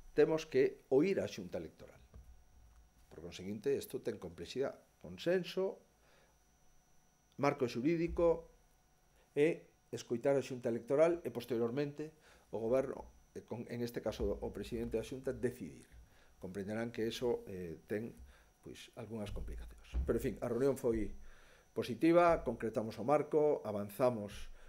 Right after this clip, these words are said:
nese marco e eu espero que antes do xoves, antes do xoves que comeza, comenzaría a campaña electoral sobre unhas eleccións que xa acordamos que non se celebren,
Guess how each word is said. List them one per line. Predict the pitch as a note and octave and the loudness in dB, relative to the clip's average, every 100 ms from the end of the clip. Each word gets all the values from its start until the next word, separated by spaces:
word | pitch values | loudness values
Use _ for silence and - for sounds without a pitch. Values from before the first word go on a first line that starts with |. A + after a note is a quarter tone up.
| - A#2 | -14 -8
nese | A#2+ A#2+ | -6 0
marco | C3+ B2 C3 | 2 4 4
e | A2+ | 4
eu | |
espero | G#2+ - B2+ C3 B2+ - | 2 4 6 6 4 0
que | - B2+ | 2 4
antes | D3 C#3+ B2 | 6 4 4
do | A#2 | 2
xoves, | - D3 D3 D3+ - - - _ _ _ - | 4 6 6 2 -2 -12 -18 _ _ _ -6
antes | C3+ B2+ G#2+ | -4 -2 0
do | A2+ | 0
xoves | - C3 A#2+ | 4 2 2
que | - A2 | -2 -4
comeza, | G#2 A#2 B2+ A#2+ F2+ - _ _ | 0 0 0 -2 -10 -12 _ _
comenzaría | G2+ A2 G#2 G#2+ A#2 C3 - - - - - - | -4 -4 -4 -4 2 2 2 -2 -18 -16 -14 -6
a | A#2+ | -4
campaña | C3+ A#2+ C#3+ C#3 | -2 2 4 6
electoral | C3+ B2 C3+ B2+ A#2+ | 4 4 6 6 6
sobre | B2+ C#3 | 0 2
unhas | D#3 D#3+ | 2 2
eleccións | D3 B2+ C3 C3 A#2+ | 4 4 6 4 4
que | B2 | -2
xa | - D3 | 0 2
acordamos | C3 B2 G#2+ A2+ G2 E2+ - - - - - | 2 0 2 2 2 -2 -4 -10 -14 -20 -6
que | A#2 | -2
non | C3+ | 0
se | C#3 B2 | 0 -2
celebren, | A2+ B2 C3+ F3+ | 2 4 4 2